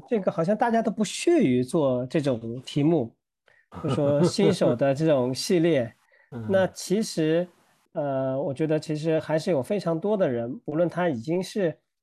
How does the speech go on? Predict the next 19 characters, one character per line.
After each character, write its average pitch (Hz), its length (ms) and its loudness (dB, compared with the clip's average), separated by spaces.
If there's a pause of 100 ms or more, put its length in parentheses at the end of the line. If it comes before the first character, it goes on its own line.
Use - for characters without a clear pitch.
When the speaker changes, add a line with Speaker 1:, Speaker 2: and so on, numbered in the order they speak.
Speaker 1:
准 131 160 -6
备 131 140 0
开 165 180 0
始 143 80 -4
跑 127 220 -8
步 127 160 -8
了， 123 100 -6
或 131 80 -12
者 143 100 -6
跑 131 220 -14
步 214 140 -8
了 185 60 0
一 151 60 0
段 127 160 -2
时 123 140 -12
间， 127 260 -8 (320)
我 139 120 -10
觉 147 100 -4
得 180 240 2